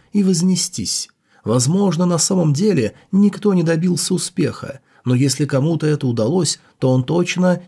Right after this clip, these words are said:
не попал в рай. Гу Цин Чен пожала плечами. Хан Сеня это заинтересовало. Если Дун Сюаньзы смог пройти через пространство и оказался в святилище,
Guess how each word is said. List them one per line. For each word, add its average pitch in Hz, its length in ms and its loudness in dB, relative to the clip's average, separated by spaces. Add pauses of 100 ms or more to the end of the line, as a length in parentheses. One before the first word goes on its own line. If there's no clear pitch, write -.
не 190 140 4
попал 151 440 -2
в 123 120 -2
рай. 92 360 -4 (260)
Гу 131 200 2
Цин 104 260 -4
Чен 165 380 -2
пожала 135 460 -2
плечами. 120 680 -8 (400)
Хан 104 300 -8
Сеня 151 440 0
это 131 320 -2
заинтересовало. 117 1080 -2 (300)
Если 156 380 0
Дун 160 260 0
Сюаньзы 143 720 0 (120)
смог 175 400 -2
пройти 156 320 -2
через 156 280 -2
пространство 139 840 -4 (200)
и 139 60 0
оказался 151 580 0
в 143 60 -4
святилище, 135 800 -2